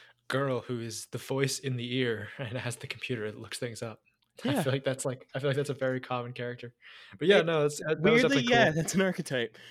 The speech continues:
Speaker 2: <laughs>
Speaker 1: Yeah. It's, uh, it was cool to see,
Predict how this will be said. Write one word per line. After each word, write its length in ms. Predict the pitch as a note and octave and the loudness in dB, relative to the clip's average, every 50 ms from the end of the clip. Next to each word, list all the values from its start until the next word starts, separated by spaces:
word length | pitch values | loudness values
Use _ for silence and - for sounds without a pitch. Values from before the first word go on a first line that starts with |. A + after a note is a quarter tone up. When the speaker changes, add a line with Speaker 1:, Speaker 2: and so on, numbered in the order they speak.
| - - - - - | -10 -8 -8 -2 -2
Speaker 2:
<laughs> 0 | E4+ E4 - - - F4 | 0 0 0 -2 -2 -2
Speaker 1:
Yeah. 180 | D4 B2+ B2+ B2 - - _ _ - - - - - - - _ - - _ _ _ _ _ - | 0 0 0 -2 -2 -8 _ _ -20 -20 -20 -20 -20 -20 -20 _ -20 -20 _ _ _ _ _ -12
It's, 160 | C3 - - | -8 -2 0
uh, 220 | D#3+ D3+ D3+ D3 D3 | 2 4 4 4 4
it 60 | D3 | 4
was 120 | D#3 D3 | 2 2
cool 200 | - - D#3 C#3+ | 0 0 0 0
to 60 | C3+ B2+ | 0 0
see, 360 | - - B2+ B2 B2 B2 | -2 -2 -2 -2 -2 -6